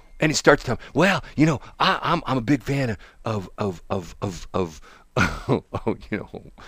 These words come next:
Mike Otten just sent me, 'I'm the grand poopah.'"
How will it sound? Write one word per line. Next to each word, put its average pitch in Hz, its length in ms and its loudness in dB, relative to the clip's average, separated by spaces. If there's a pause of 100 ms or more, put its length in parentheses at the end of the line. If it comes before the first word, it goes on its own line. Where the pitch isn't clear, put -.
(180)
Mike 95 300 -2
Otten 78 240 0
just 80 160 -6
sent 67 180 0
me, 78 100 -4 (140)
'I'm 127 220 4
the 104 80 2
grand 104 480 4
poopah.'" 92 540 4